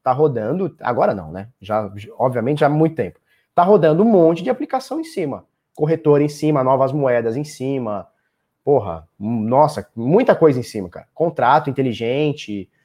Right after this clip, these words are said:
seguro, puta, muita coisa roda hoje ou está querendo rodar em cima do, do, do Ethereum.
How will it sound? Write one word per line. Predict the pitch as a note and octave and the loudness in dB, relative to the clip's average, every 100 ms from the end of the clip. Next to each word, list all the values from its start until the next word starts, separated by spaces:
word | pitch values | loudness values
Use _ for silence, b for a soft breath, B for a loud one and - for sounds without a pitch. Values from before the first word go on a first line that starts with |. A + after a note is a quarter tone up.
| _ | _
seguro, | - C3+ B2 D3+ E3+ D#3 C#3 B2 A2 G2+ G2 - | -6 -4 2 6 8 8 6 2 -2 -6 -10 -6
puta, | C#4+ F4+ B2 | -4 -2 -2
muita | A3 F4 | -2 -4
coisa | - F#3+ | -2 0
roda | D#3+ D3+ C#3+ | 2 4 4
hoje | C3+ D#3+ F#3 G3+ B B | 4 4 2 -4 B B
ou | C3 | -2
está | C#3 - | 0 0
querendo | E3 D#3 D#3 | 2 4 4
rodar | D3+ C#3+ D3 | 4 4 2
em | |
cima | D3 - C#3 | 0 -4 -2
do, | C#3+ C3+ | -2 -2
do, | C3+ B2 | -2 -4
do | A#2 C3+ | -2 -2
Ethereum. | D3 G#2+ G2 | 0 -2 -4